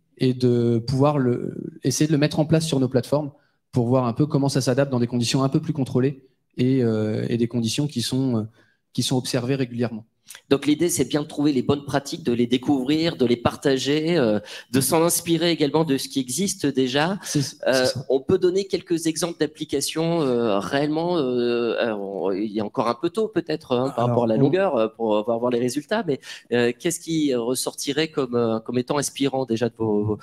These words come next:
Speaker 2: vos recherches ?
Speaker 1: Bah, après, donc, sur les plateformes, on a des objectifs qui sont aussi le-, locaux, hein. Nous, on a un gros objectif sur la plateforme de Picardie, c'est d'essayer d'améliorer la fertilité des sols.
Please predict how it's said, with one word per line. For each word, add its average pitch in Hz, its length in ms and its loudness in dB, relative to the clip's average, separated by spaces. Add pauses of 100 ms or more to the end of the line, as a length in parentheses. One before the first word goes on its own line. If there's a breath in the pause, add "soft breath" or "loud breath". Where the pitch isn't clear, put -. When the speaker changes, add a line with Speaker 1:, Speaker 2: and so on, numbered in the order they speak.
(200 loud breath)
Speaker 2:
vos 110 80 0
recherches ? 110 460 -4
Speaker 1:
Bah, 139 200 2 (180)
après, 151 400 2
donc, 127 200 -2
sur - 200 2
les 147 140 4
plateformes, 160 440 0
on 135 60 2
a 127 60 2
des 127 160 0
objectifs 135 360 0
qui - 120 -10
sont 123 160 -2
aussi 120 320 0
le-, 120 260 2
locaux, 131 380 2
hein. 165 140 0
Nous, 151 100 2
on 135 80 2
a 127 60 0
un 120 120 2
gros 143 240 0
objectif 143 360 -2
sur 135 100 0
la 120 80 4
plateforme 127 340 -2
de 120 80 0
Picardie, 139 400 0
c'est 123 400 2
d'essayer 123 240 -4
d'améliorer 135 400 2
la 131 80 2
fertilité 123 480 -4
des 117 100 -2
sols. 156 280 -2